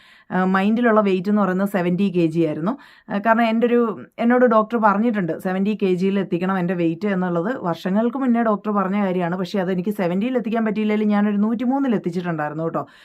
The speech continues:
എന്നെക്കൊണ്ട് അത്ര സാധിക്കത്തുള്ളൂ, അതുകൊണ്ട് ഞാൻ അങ്ങനെ ചെയ്തിട്ടുണ്ടായിരുന്നു. അപ്പോൾ, ആ, ഞാൻ ഈ ഒരു സെവന്റി എയ്റ്റിൽ വെയിറ്റ് വന്നു കഴിഞ്ഞപ്പോഴത്തേക്കിന്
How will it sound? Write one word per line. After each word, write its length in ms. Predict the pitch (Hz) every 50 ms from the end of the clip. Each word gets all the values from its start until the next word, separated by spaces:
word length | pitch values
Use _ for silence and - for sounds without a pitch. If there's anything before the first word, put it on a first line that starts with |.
| - _ _
എന്നെക്കൊണ്ട് 320 | - 208 226 226 240 220 214
അത്ര 160 | 214 - 202 196
സാധിക്കത്തുള്ളൂ, 640 | 208 190 180 185 190 185 208 175 175 151 147 - -
അതുകൊണ്ട് 320 | 175 180 180 185 190 214
ഞാൻ 160 | 214 208 214 214
അങ്ങനെ 260 | 214 220 233 247 240
ചെയ്തിട്ടുണ്ടായിരുന്നു. 680 | 208 185 165 170 165 165 160 151 147 147 156 175 226 240 - - - _ _ _ _
അപ്പോൾ, 260 | - 180 202 240 269 269 -
ആ, 100 | - 202 196 190 190 196
ഞാൻ 240 | 202 208 208 214 226 247 269 262 - - - 202
ഈ 120 | 202 202 214 226
ഒരു 120 | 214 220
സെവന്റി 340 | 214 - 208 202 220 233 254 254
എയ്റ്റിൽ 300 | 220 208 208 214 214 220 214
വെയിറ്റ് 280 | 208 190 185 175 202
വന്നു 200 | 196 180 175 175 185
കഴിഞ്ഞപ്പോഴത്തേക്കിന് 640 | 175 170 165 165 170 165 160 165 156 156 160 214